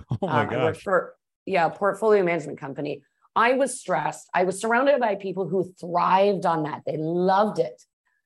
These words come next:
Speaker 2: I was not one of them. But, and
Speaker 1: Hmm.
Speaker 2: so I would go home I would just dream on my lunch hour. I was supposed to be excited about waiting for the housing index number to come out.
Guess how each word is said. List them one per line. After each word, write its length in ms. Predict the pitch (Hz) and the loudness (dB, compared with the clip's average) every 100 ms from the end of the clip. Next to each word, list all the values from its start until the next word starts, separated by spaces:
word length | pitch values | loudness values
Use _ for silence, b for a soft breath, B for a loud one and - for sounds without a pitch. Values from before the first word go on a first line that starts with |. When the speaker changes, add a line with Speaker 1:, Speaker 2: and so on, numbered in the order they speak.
| _ _ _ _ | _ _ _ _
Speaker 2:
I 160 | - 196 | 2 4
was 200 | 185 180 | 4 0
not 200 | 180 - | -4 -4
one 160 | 165 165 | -4 -6
of 120 | 156 | -8
them. 220 | - - _ b b _ _ _ | -12 -14 _ b b _ _ _
But, 80 | 175 | 0
and 80 | 190 | 2
Speaker 1:
Hmm. 60 | 202 | 2
Speaker 2:
so 240 | 233 214 | 4 6
I 160 | 226 247 | 6 6
would 200 | 311 202 | 2 4
go 220 | 233 226 | 6 6
home 500 | 202 208 202 208 202 b b b - | 4 2 4 2 -4 b b b 2
I 100 | 208 | 4
would 140 | 220 | 4
just 220 | 226 185 | 4 2
dream 320 | 160 214 233 | 2 2 2
on 140 | 202 220 | 2 4
my 100 | 233 | 4
lunch 300 | 214 214 214 | 4 2 2
hour. 180 | 170 180 | 4 4
I 20 | |
was 120 | 180 | 2
supposed 260 | - 214 208 | 0 -2 0
to 40 | |
be 220 | 202 202 185 | 0 0 0
excited 360 | 185 180 185 | 0 0 2
about 220 | 190 180 | 2 2
waiting 260 | 170 180 190 | 2 0 -2
for 140 | 190 | -4
the 80 | 170 | -4
housing 360 | 160 190 185 165 | 0 0 0 -2
index 380 | 156 151 147 - | -2 -4 -6 -8
number 240 | 151 151 | -8 -8
to 80 | 147 | -8
come 180 | 160 151 | -8 -6
out. 320 | 139 156 - | -4 -4 -6